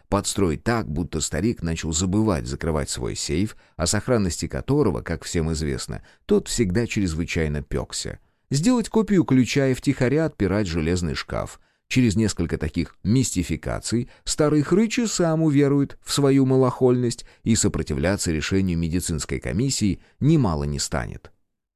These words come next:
Шофер почесал затылок, перепачканный в машинном масле пятерней, и высказал резонное сомнение, что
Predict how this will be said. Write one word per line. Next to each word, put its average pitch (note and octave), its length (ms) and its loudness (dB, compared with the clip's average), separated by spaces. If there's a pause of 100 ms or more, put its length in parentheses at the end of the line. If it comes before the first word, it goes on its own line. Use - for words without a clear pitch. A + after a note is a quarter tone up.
Шофер E3 540 4
почесал G#2 540 2
затылок, F3 720 0 (320)
перепачканный A#2+ 720 2
в C#2+ 100 -6
машинном G#2+ 540 0
масле G2+ 400 0
пятерней, G2 640 -2 (300)
и G2 260 2
высказал G2+ 580 2
резонное F2 480 0
сомнение, G#2+ 600 0
что E2 280 -2